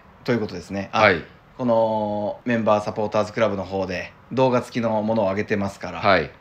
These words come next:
Speaker 1: どんなところで撮ってるかっていうのがこう、
Speaker 2: 見れるわけですね。
Speaker 1: バレバレなわけですね。
Speaker 2: バレバレなわけですね。
Speaker 1: 「あ、こんなにカットしてるんだ」とかね。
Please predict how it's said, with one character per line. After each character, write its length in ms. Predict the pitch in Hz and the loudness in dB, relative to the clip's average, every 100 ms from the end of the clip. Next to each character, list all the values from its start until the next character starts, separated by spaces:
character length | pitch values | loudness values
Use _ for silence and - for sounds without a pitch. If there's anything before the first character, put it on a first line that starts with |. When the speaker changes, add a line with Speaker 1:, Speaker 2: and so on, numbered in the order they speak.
| - - | -20 -2
Speaker 1:
ど 160 | 135 | 4
ん 80 | 143 | 4
な 80 | 120 | 4
と 100 | 107 | 0
こ 100 | 110 | -2
ろ 40 | |
で 100 | 104 | -2
撮 120 | 98 104 | -2 -4
っ 60 | |
て 100 | 104 | -4
る 80 | 98 | -2
か 100 | 107 | -2
っ 40 | |
て 80 | 95 | -4
い 20 | |
う 40 | 95 | -10
の 80 | 92 | -12
が 60 | |
こ 260 | 85 85 - - - - 110 | -14 -14 -16 -20 -20 -10 -2
う、 20 | |
Speaker 2:
見 60 | |
れ 80 | 107 | 0
る 60 | 78 | 0
わ 80 | 71 | 0
け 60 | |
で 0 | |
す 40 | 117 | 4
ね。 0 | |
Speaker 1:
バ 60 | |
レ 80 | 139 | 6
バ 120 | 127 | 6
レ 80 | 123 | 6
な 100 | 120 | 4
わ 100 | 113 | 0
け 80 | - | -4
で 60 | |
す 80 | - | 0
ね。 60 | 110 | 2
Speaker 2:
バ 20 | |
レ 80 | 120 | 4
バ 80 | 95 | 2
レ 80 | |
な 80 | 85 | 0
わ 80 | 80 | -6
け 80 | 76 | -10
で 60 | |
す 100 | - | -10
ね。 220 | 98 95 - | -6 -6 0
Speaker 1:
「あ、 140 | 123 | 0
こ 140 | - 170 | 0 0
ん 80 | 226 | 2
な 60 | |
に 80 | 220 | 2
カ 100 | 214 | 0
ッ 80 | 196 | 0
ト 100 | 156 | 0
し 80 | - | 2
て 80 | 123 | 2
る 100 | 107 | 0
ん 60 | |
だ」 140 | 98 90 | -4 -8
と 80 | - | -10
か 80 | |
ね。 160 | 104 | -8